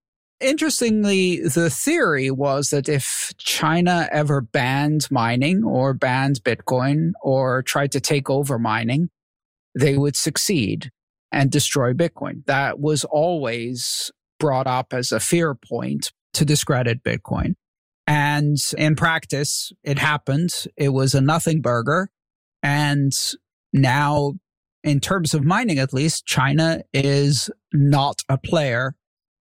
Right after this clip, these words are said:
in Bitcoin or any cryptocurrency, really. China has removed itself from Bitcoin and has failed to remove Bitcoin from itself, which is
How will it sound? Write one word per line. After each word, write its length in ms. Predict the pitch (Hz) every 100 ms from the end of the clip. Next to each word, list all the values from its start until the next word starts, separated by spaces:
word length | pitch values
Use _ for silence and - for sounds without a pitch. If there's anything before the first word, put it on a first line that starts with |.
| _ -
in 220 | 143 135
Bitcoin 400 | 160 - 95 101
or 240 | 147 135
any 420 | 110 143 147 110 120 -
cryptocurrency, 560 | 127 127 127 110 110
really. 300 | - 120 127 - _ _ _ _ _ _ _ -
China 460 | 190 202 262 254
has 280 | 208 208 156
removed 920 | 156 160 165 185 202 202 202 - - - _ _ _
itself 840 | 160 156 - 220 202 123 127 - - -
from 240 | - 135
Bitcoin 480 | 131 165 - 127 175 - _ _ _ _ -
and 240 | 147 147
has 460 | 127 139 143 139 -
failed 340 | 180 175 170
to 120 | -
remove 320 | 160 156 151 -
Bitcoin 400 | 147 - 139 131
from 200 | 139 123
itself, 640 | 131 - 90 92 - - _ _ -
which 260 | 135 -
is 260 | 135 120